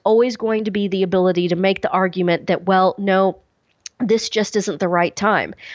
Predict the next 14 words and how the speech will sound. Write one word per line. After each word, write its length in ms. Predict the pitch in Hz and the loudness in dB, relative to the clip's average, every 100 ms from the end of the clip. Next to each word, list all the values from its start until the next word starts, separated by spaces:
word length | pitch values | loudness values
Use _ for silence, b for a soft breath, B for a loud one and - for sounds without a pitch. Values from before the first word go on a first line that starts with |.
| B | B
I 100 | - | -2
mean, 160 | 190 185 | 0 0
I've 160 | 190 196 | 0 0
been 140 | 214 | -2
hearing 480 | 196 - 214 226 220 | -4 -2 0 0 0
this 320 | 214 226 - - | -2 -2 -4 -8
from 260 | - 196 185 | -4 -4 -2
people 360 | 220 208 208 | -4 0 0
from 280 | 208 180 185 | -2 -6 0
Rome 400 | 190 196 202 220 - B B B | 2 4 2 -2 -6 B B B
for 560 | - - 214 202 208 | -14 -2 0 2 0
years 520 | - 185 214 339 202 147 | 0 0 2 2 0 0
now, 260 | 123 - - | -2 -4 -6
for, 400 | - 190 185 | 0 2 2